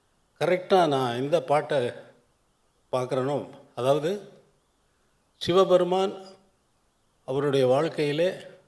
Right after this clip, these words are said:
அதாவது லாஸ்ட் சாங் அப்படி திறந்த உடனே, திறந்த உடனே ஒரு பேஜில் ஒரு பாட்டு, பாடல் இருந்தது.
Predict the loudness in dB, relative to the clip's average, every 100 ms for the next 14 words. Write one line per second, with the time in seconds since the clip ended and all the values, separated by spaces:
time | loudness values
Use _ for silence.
0 | _ _ _ _ _ _ 4 6 6 8
1 | 8 6 4 -2 0 0 0 -2 -2 -2
2 | -2 -10 -20 _ 0 2 4 2 2 -2
3 | -6 -8 -12 -20 _ _ _ _ _ _
4 | _ _ _ _ _ _ _ _ _ 2
5 | 4 6 6 6 4 4 4 2 4 4
6 | 4 4 2 2 2 4 2 0 2 2
7 | 4 2 2 -2 0 0 -2 -8